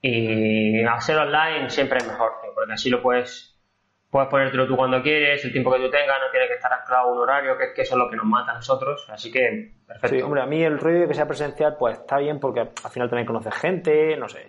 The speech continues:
Speaker 2: y, pues, tiene su gracia. Pero, tío, uf, es lo que tú dices, los horarios no-, nos funden vivos, al final no, no puedes, yo no puedo, tío, no puedo porque me cuesta mucho trabajo, y además serán fa-, va-, serían varios fines de semana, en fin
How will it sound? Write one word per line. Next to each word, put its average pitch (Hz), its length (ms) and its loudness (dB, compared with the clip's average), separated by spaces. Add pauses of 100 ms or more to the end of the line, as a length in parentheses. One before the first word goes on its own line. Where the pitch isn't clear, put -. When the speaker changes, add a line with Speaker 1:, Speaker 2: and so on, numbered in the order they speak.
(160)
Speaker 2:
y, 110 200 -18
pues, 110 360 -10
tiene 147 180 0
su 120 120 0
gracia. 107 340 -2 (480)
Pero, 110 260 2
tío, 123 240 2 (120)
uf, - 240 -8
es 127 100 -4
lo 123 140 0
que 101 60 -2
tú 101 80 -2
dices, 101 640 -4
los 113 100 0
horarios 120 720 2
no-, 110 120 -6
nos 104 180 -8
funden 104 460 -4
vivos, 98 460 -2 (140)
al - 80 -6
final 107 280 -6
no, 107 140 -4
no 104 180 -8
puedes, 104 260 0 (800)
yo 160 420 -2 (680)
no 120 180 -2
puedo, 98 240 0
tío, 98 220 -2
no 113 140 -2
puedo 123 380 0 (380)
porque 110 520 2
me 110 100 -2
cuesta 120 240 0
mucho 113 180 -2
trabajo, 107 380 0
y 104 60 2
además 110 280 0
serán 110 220 -4
fa-, 113 180 -2
va-, 117 200 -2
serían 117 260 -2
varios 110 200 0
fines 110 180 -4
de 98 80 -6
semana, 139 420 0
en 107 60 -8
fin 90 240 -12